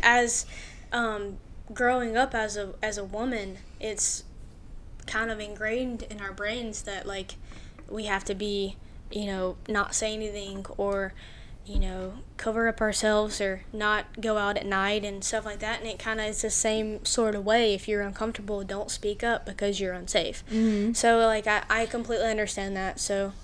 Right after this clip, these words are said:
Speaker 2: I
Speaker 1: what does,
Speaker 2: wish it
Speaker 1: um, toxic
Speaker 2: yeah.
Speaker 1: masculinity mean to you in your field, Brie?
Speaker 2: Oh, well.
Speaker 1: <laughs>
Speaker 2: No, we, I mean, we, we experience the same things, same, same shit, different, you know, workplace. Like, just being specifically,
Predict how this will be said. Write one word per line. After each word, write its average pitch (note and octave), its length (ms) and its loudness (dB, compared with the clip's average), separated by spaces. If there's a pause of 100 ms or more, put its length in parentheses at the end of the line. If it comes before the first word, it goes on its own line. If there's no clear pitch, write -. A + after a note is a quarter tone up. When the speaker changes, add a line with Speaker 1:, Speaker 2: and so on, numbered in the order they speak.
Speaker 2:
I - 40 -6
Speaker 1:
what B3+ 140 6
does, D4 40 6
Speaker 2:
wish D4 180 8
it C#4+ 120 4
Speaker 1:
um, B3+ 440 -2
toxic B3+ 300 0
Speaker 2:
yeah. B3 100 -6
Speaker 1:
masculinity A#3+ 540 -2
mean A#3 180 -2
to A3 80 -8
you A3+ 180 -4
in F#3+ 120 -8
your G3 120 -6
field, E3+ 280 -8
Brie? F#3+ 180 -6 (380)
Speaker 2:
Oh, G2+ 60 -2 (880)
well. C4+ 540 6
Speaker 1:
<laughs> - 40 -10 (420)
Speaker 2:
No, G3 280 4
we, G3+ 180 4
I F#3 120 2
mean, G3+ 280 2
we, G3+ 180 2 (160)
we F#3 240 -2
experience B3 560 2
the A3 60 -2
same G3 280 0
things, E3+ 520 -4 (240)
same, G3 500 0 (420)
same G3 300 0
shit, F#3 340 0
different, E3 380 -4 (380)
you E3 120 -4
know, D3+ 100 -2
workplace. - 500 -8 (640)
Like, E3 320 2 (1040)
just G3 420 2
being F#3+ 200 6
specifically, F3+ 1120 6